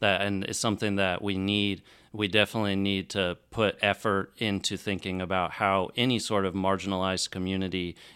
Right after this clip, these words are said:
is represented, and the chances we make sure when we're, as these shows grow, that we're giving, using our power to en-, encourage and make sure that we give that space, um, to help build up marginalized communities. And I think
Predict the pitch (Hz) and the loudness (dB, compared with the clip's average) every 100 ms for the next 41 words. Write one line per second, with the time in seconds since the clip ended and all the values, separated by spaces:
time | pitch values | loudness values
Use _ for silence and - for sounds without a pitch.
0 | - 101 95 98 101 92 98 98 95 92 | -2 0 2 0 0 -2 0 0 0 -2
1 | 92 95 92 - 98 - 92 90 95 95 | -4 -4 -4 -2 -4 -2 -6 -2 -2 -2
2 | 90 - 98 95 85 - - 101 101 98 | -2 -2 -2 -2 -4 -14 -8 -2 0 2
3 | 95 104 92 95 90 - 101 95 87 - | 0 2 0 0 -2 0 2 0 -2 -2
4 | 98 98 98 92 - - - 95 95 92 | 2 4 4 2 -6 -8 -4 -2 -2 -2
5 | 95 95 98 95 - 101 104 104 98 95 | 0 0 0 -2 -2 0 0 0 0 0
6 | 95 95 - 98 95 90 - 90 87 - | 0 0 2 2 2 -2 -2 -2 -2 -4
7 | 101 95 - 95 85 - 98 95 90 98 | -4 -4 -4 -6 -6 -2 0 0 -2 -2
8 | 95 95 - 107 95 92 85 - 92 82 | -2 -2 -4 -2 -2 -2 -4 -4 -6 -2
9 | 98 90 95 85 - - 95 - - - | -2 0 -2 -2 -4 -4 -2 -2 -6 -10
10 | - 107 98 95 90 87 104 98 98 - | -8 -2 0 0 -2 -4 -4 -2 -2 -2
11 | 101 95 92 98 98 - - - 101 98 | -2 0 2 2 2 -6 -14 -4 0 2
12 | 98 98 92 87 - 92 92 85 85 82 | 0 0 -2 -4 -6 -8 -6 -6 -6 -8
13 | 92 95 90 95 87 | -6 -4 -4 -6 -8